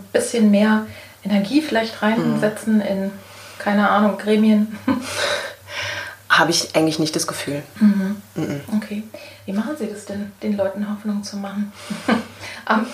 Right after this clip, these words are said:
Speaker 1: Totensonntag oder am Ewigkeitssonntag?
Speaker 2: Ja. Wir haben ja in der Kirche so ein wunderbares Ritual, von dem ich immer wieder merke, dass es den Menschen wirklich gut tut. Das hat, ähm, damit zu tun, dass wir im Gottesdienst wirklich nochmal die Menschen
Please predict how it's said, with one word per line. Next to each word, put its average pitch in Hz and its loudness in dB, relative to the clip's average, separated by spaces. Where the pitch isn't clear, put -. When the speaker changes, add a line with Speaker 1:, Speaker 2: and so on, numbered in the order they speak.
Speaker 1:
Totensonntag 208 4
oder 190 0
am 196 -4
Ewigkeitssonntag? 196 -6
Speaker 2:
Ja. 151 -2
Wir 156 0
haben 165 4
ja 185 8
in 160 4
der 165 4
Kirche 196 2
so 180 4
ein 170 2
wunderbares 185 2
Ritual, 180 2
von 185 0
dem 175 0
ich 185 -6
immer 196 4
wieder 175 4
merke, 160 2
dass 170 -2
es 165 -6
den 170 2
Menschen 165 0
wirklich 175 -6
gut 214 -4
tut. 240 -2
Das 175 4
hat, 190 4
ähm, 160 -2
damit 180 2
zu - -2
tun, 220 0
dass 202 2
wir 190 6
im 180 2
Gottesdienst 214 2
wirklich 190 -4
nochmal 175 4
die 175 2
Menschen 190 2